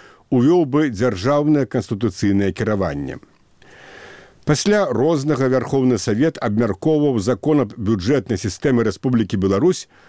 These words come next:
потым заслухоўваў справаздачу старшыні Нацбанку Станіслава Богданкевіча і вывучаў асноўныя накірункі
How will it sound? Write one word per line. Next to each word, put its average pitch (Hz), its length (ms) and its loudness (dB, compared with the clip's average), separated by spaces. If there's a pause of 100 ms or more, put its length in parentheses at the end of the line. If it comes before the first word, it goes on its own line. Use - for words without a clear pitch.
(300)
потым 180 400 0
заслухоўваў 135 720 0
справаздачу 120 720 0
старшыні 127 480 0
Нацбанку 123 640 0
Станіслава 117 560 0
Богданкевіча 104 800 0 (480)
і 170 160 4
вывучаў 139 560 0
асноўныя 127 640 2
накірункі 135 560 0